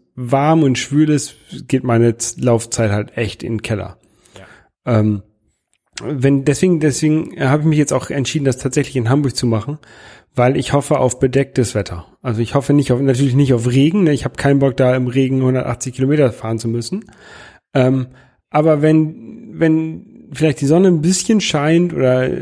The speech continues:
Speaker 1: es halt auch bedeckt ist in Hamburg, kann ich damit echt gut leben.
Speaker 2: Mhm.
Speaker 1: Oder echt gut laufen, eher gesagt. <laughs> Ähm,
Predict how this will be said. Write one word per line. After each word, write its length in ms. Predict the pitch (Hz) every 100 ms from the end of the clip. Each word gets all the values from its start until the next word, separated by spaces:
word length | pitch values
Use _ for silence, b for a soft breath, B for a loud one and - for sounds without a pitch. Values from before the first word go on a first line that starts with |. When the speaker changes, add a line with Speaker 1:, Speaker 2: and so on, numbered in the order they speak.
| - -
Speaker 1:
es 160 | 123
halt 140 | 143 139
auch 240 | 131 123
bedeckt 460 | - 135 127 160 -
ist 120 | 156
in 140 | 151 131
Hamburg, 320 | 156 151 156 - B B -
kann 160 | 147
ich 80 | 123
damit 200 | 123 127
echt 240 | 139 135
gut 160 | - 127
leben. 300 | 131 101 90 _ -
Speaker 2:
Mhm. 240 | 101 110 _ _ _ _ -
Speaker 1:
Oder 140 | 117
echt 160 | 117 -
gut 140 | 123 120
laufen, 300 | 123 - -
eher 200 | 98 95
gesagt. 360 | 98 92 - -
<laughs> 40 |
Ähm, 400 | 120 135 135 117